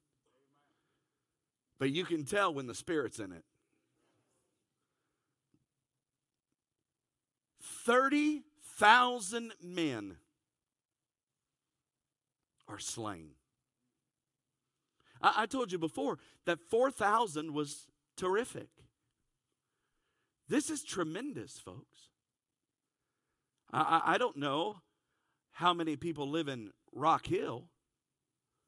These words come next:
but thirty thousand be good, be a good chunk of 'em.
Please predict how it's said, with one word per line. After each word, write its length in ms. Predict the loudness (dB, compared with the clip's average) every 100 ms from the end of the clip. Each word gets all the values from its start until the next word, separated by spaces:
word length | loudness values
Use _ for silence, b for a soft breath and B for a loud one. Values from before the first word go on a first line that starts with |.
| _ _ _ _ _ _ _ _ _ _ _
but 120 | -4
thirty 320 | 2 2 2 0
thousand 580 | 2 4 2 -2 -2
be 100 | -2
good, 400 | 0 0 -2 -4
be 140 | 2 2
a 40 |
good 240 | 2 -2 -4
chunk 300 | -6 -6 -8
of 180 | -10
'em. 100 | -12